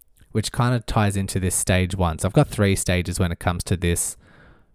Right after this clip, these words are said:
rehab and preventative, um, process. And so stage one is identifying, uh, compression for the tendon. Any excessive compression of that tendon needs to be addressed.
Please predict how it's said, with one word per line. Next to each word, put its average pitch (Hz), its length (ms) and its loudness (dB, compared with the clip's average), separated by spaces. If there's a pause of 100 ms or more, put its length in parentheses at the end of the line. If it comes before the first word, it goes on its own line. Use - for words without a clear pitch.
(200)
rehab 90 600 2
and 85 320 -4
preventative, 87 720 0 (300)
um, 82 540 -4 (420)
process. - 640 -2 (340)
And - 100 -4
so 113 120 4
stage 135 360 6
one 104 240 0
is 92 280 -2
identifying, 110 880 0
uh, 87 260 -2
compression 127 760 0 (640)
for - 140 4
the 117 100 4
tendon. 131 540 2
Any 110 400 0
excessive - 880 0
compression 104 480 0
of 98 100 0
that 98 180 0
tendon 104 360 -2
needs 95 300 -2
to - 80 -4
be 95 160 0
addressed. 85 540 -2